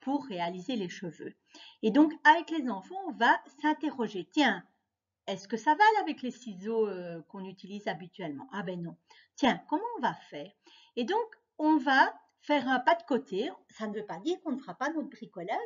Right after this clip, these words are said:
mais on va faire un pas de côté et aller en formation manuelle et technique pour s'interroger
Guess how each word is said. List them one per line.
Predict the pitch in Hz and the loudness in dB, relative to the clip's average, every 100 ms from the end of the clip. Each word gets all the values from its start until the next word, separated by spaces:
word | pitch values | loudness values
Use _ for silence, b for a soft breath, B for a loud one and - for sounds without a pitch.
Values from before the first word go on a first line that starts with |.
| 440 | -4
mais | 285 330 - | -4 -4 -4
on | 247 | -4
va | 233 240 | -4 -6
faire | 277 269 | -8 -4
un | 339 370 | -4 0
pas | 370 | 0
de | - | 0
côté | 269 262 _ 180 311 403 b b b _ 415 | -2 -2 _ -4 -4 -8 b b b _ 6
et | 508 453 | 6 8
aller | 262 220 277 381 | 4 2 -2 -2
en | 254 | -6
formation | - 254 208 202 - 285 | -8 -6 -6 -6 -6 -4
manuelle | 240 196 196 | -4 -4 -6
et | 185 | -8
technique | 190 - 415 - | -8 -6 -6 -6
pour | 285 269 | -8 -8
s'interroger | - 381 440 440 415 339 254 311 | -2 4 4 4 -2 -2 -4 -4